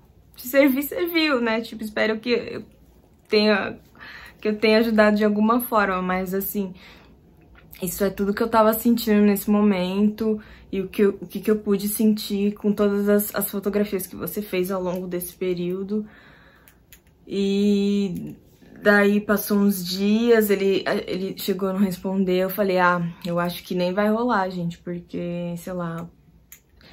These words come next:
eu até tinha feito um texto muito longo, né? Acho que durante o processo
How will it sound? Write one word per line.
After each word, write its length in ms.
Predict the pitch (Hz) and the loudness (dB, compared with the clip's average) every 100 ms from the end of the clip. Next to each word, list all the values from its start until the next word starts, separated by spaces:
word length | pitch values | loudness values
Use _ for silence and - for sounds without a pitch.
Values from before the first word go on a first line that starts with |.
| - - | -20 -12
eu 80 | 185 | -8
até 160 | 180 208 | 0 0
tinha 240 | - 226 | 2 0
feito 260 | 214 214 214 | 0 0 0
um 60 | |
texto 260 | 214 214 214 | 2 0 2
muito 240 | 214 214 | 0 0
longo, 560 | 247 202 202 240 233 196 | 0 0 2 2 2 0
né? 380 | 190 190 226 226 _ - | 0 -2 -4 -8 _ -18
Acho 220 | 196 - | -18 -14
que 60 | 170 | -14
durante 560 | 170 185 190 196 196 | -10 -6 -4 -4 -4
o 40 | - | -8
processo 720 | 190 190 175 175 175 175 | -8 -6 -4 -4 -4 -6